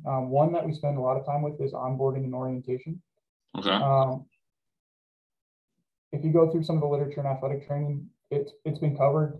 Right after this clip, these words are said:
Speaker 1: um, quite a bit, and specifically things that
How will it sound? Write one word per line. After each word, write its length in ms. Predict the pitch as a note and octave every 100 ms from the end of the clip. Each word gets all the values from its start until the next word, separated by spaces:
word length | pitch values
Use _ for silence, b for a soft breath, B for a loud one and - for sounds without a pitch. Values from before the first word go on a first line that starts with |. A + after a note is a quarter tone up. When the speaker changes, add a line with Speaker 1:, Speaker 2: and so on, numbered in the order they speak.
| -
Speaker 1:
um, 360 | C3+ B2+ D#3 - _
quite 160 | - D#3
a 40 |
bit, 340 | A#2+ D3+ - - _ _ _ _ _ _ _ _
and 200 | C3 C#3
specifically 580 | - D3 E3 D#3+ D3+ C#3
things 320 | C#3+ C#3+ C3+ C3+
that 260 | C3+ -